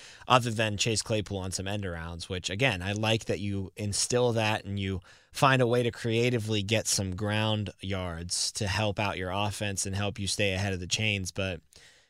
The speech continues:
you gotta see it more consistently from Najee and more of a commitment to Najee, too. I, I know he got hurt and was, was dealing with some injury throughout that game, but I think just if you're gonna have success in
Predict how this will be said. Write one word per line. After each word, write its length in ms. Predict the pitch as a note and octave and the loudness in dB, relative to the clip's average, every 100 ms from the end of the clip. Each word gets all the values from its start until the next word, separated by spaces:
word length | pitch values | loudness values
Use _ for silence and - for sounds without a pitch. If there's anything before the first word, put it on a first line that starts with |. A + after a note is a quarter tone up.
| _ - | _ 0
you 80 | |
gotta 200 | B2 C3 | 6 6
see 200 | C3 C#3+ | 6 4
it 80 | A#2+ | 2
more 160 | G#2+ G#2+ | 2 0
consistently 580 | A2 - A2 - G2+ G2 | -2 -2 -2 -2 -2 -4
from 200 | G#2 G2+ | -4 -4
Najee 420 | G2 G2+ G2 F#2+ | -2 -2 -2 -2
and 240 | F#2+ F2 - - _ _ - | -4 -6 -12 -20 _ _ 2
more 160 | C#3 | 4
of 100 | F3 | 4
a 60 | A3 | 2
commitment 440 | - E3+ D3+ B2+ | 2 2 2 0
to 80 | A#2 | 0
Najee, 340 | G2+ G2 F#2+ | 0 0 -2
too. 400 | F#2 A#2 G#2 F#2 F2 | 0 2 2 0 -4
I, 200 | F#2+ E2 | -2 0
I 20 | |
know 160 | A2+ A#2+ | 4 4
he 100 | A#2+ | 4
got 160 | A#2 G2+ | 4 2
hurt 340 | A#2 A2+ - | 0 0 -2
and 140 | A2+ | -4
was, 300 | G#2 F#2+ - - | -4 -4 -6 -6
was 400 | G#2 F#2 - - - | -2 -2 -2 -6 -8
dealing 300 | A#2+ C#3 B2 | 0 4 4
with 120 | A2+ A2 | 2 2
some 180 | A#2 | 2
injury 320 | A#2+ A2 A2 G2+ | 2 2 0 0
throughout 340 | A2 G2+ G2+ | 0 0 0
that 160 | G2 F#2 | -2 -2
game, 320 | A2 G#2 G2 | 0 0 0
but 260 | G2 F2+ - _ _ _ _ _ _ _ _ _ _ _ _ - | -2 -4 -8 _ _ _ _ _ _ _ _ _ _ _ _ 0
I 120 | B2+ | 2
think 240 | C#3 B2 | 4 2
just 340 | - A#2+ - - - - - _ _ _ - | 2 2 2 -2 -14 -20 -20 _ _ _ -2
if 140 | C3 | 4
you're 80 | C#3 | 6
gonna 220 | D3+ D#3 | 8 8
have 200 | C#3 C3+ | 8 6
success 640 | - A#2 - B2 A2+ - - | 6 4 6 6 6 4 2
in 400 | A#2+ A#2+ A2+ | 2 4 2